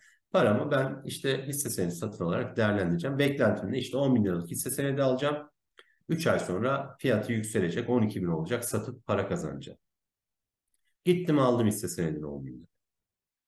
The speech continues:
İlerleyen günlerde bir baktım. Henüz satmadım. Hisse senedi duruyor. Kasamda koydum. Misal artık dijital ortama taşındı ya her şey. Eskiden öyleydi. Kağıtlar halinde gezerdi. Cüzdanımda duruyor diyelim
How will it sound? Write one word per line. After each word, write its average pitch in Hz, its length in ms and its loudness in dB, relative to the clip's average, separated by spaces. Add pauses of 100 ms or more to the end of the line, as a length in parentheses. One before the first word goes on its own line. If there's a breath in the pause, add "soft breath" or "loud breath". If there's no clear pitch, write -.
(560)
İlerleyen 190 500 6
günlerde 156 400 2
bir 185 100 2
baktım. 120 480 0 (220)
Henüz 120 220 4
satmadım. 107 640 2
Hisse 113 240 -2
senedi 98 380 0
duruyor. 110 500 2 (300)
Kasamda - 580 0
koydum. 92 480 0 (560)
Misal 90 400 -6 (460)
artık 80 340 -12
dijital 85 360 -2
ortama 82 340 0
taşındı 95 380 -4
ya 107 100 -2
her 69 100 -6
şey. - 220 -12
Eskiden - 320 -4
öyleydi. 80 420 -4
Kağıtlar 76 380 -8
halinde 76 320 -6
gezerdi. 65 500 -12 (1400 loud breath)
Cüzdanımda 135 580 4
duruyor 120 280 6
diyelim 82 360 -2